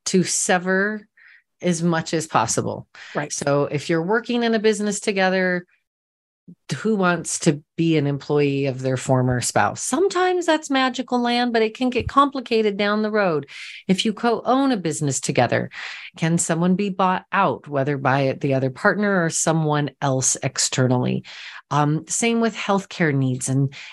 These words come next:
Speaker 1: and I think in general, certainly as a divorce coach, I would say one of the biggest mistakes people make is they stay too long.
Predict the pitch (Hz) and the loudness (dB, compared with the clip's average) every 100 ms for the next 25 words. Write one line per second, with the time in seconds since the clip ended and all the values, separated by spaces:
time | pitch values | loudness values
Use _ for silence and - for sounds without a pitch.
0 | - 220 226 226 220 196 180 156 165 165 | -4 0 0 0 -2 0 0 0 0 0
1 | 160 - 151 143 147 135 139 139 143 139 | 0 0 0 2 0 0 -2 0 0 0
2 | - 135 131 139 135 - 135 135 131 131 | 0 -2 0 0 0 0 0 2 0 0
3 | 139 139 - 135 - 127 123 - 127 131 | 0 0 0 0 2 0 0 -6 -2 0
4 | 131 127 143 139 135 - 143 143 - 151 | 0 0 -2 0 0 0 0 0 -2 -2
5 | 139 127 139 170 | 0 0 0 -2